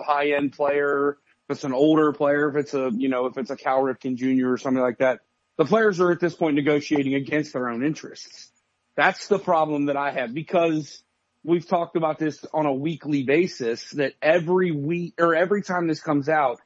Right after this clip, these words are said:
every next bad news hurts them in the next contract.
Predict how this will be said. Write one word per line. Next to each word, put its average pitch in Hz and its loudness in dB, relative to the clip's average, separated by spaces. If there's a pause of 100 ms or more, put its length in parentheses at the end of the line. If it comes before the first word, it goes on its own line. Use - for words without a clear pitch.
(220)
every 170 2
next 180 2
bad 160 0
news 151 2 (240)
hurts 170 0
them 156 0
in 143 0
the 135 2
next 135 0
contract. 120 -10